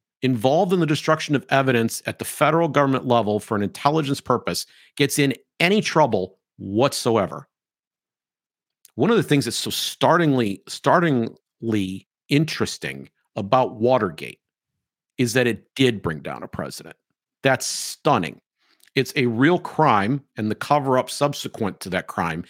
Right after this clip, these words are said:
engineered by the top levels of people at the White House. And it actually did bring down a president.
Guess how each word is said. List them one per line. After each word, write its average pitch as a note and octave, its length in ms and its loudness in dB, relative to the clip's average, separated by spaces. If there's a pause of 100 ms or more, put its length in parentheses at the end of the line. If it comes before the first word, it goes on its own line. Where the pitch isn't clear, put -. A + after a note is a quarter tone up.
(300)
engineered E3 840 2 (280)
by B2+ 300 6
the A#2 80 2
top C#3 340 2
levels A#2+ 560 2
of C3+ 120 -10
people C3 320 -2
at B2+ 180 -4
the A2+ 60 0
White A#2+ 240 2
House. - 440 -8 (2500)
And A#2 480 2 (140)
it B2+ 140 0
actually C3+ 320 2
did A#2+ 240 0
bring G#2+ 220 2
down G2+ 380 0 (340)
a - 40 -14
president. - 420 -2